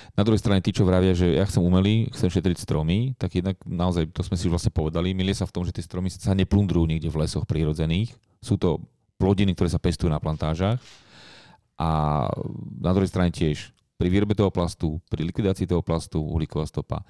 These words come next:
A nebodaj, keď to je z Číny, tak ale že sakra veľká uhlíková stopa pri, mm,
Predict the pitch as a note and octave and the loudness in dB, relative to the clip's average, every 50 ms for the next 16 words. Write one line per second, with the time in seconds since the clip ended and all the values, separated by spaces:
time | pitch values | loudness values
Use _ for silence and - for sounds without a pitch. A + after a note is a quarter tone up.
0 | _ _ _ _ - E2 F#2 G2+ G2 A#2 A2 A2 G#2+ A2 A2 A2 A2 - _ - | _ _ _ _ -2 0 0 2 4 4 4 4 4 4 4 2 0 -4 _ -4
1 | F2+ - E2+ E2+ D#2+ - - F2 F2 F#2 F#2+ F#2 - E2 D2+ - - D#2+ E2+ E2+ | -2 0 0 -2 -2 -2 0 0 2 4 2 2 2 0 -2 -2 -2 0 0 2
2 | E2 F2 E2 - - - G2+ G#2 - G2+ F2+ D#2+ D#2 D#2 - - D#2 D#2+ D#2+ - | 2 0 -2 -2 -2 -4 -4 -2 0 0 0 0 0 -2 -2 -2 -2 -2 0 0
3 | D#2 C#2+ D2+ - - D#2 - - D#2+ - - D#2+ D#2 D2+ C#2+ D#2 D#2+ - - - | 0 -2 -2 -2 -4 -2 -2 -2 -2 -2 -2 0 0 0 -2 -2 -4 -6 -8 -10
4 | - - - E2+ E2+ D2+ - F#2+ F#2+ D#2 C#2+ D#2+ F#2 | -12 -10 -6 -4 -4 -4 -6 -6 -8 -8 -8 -8 -12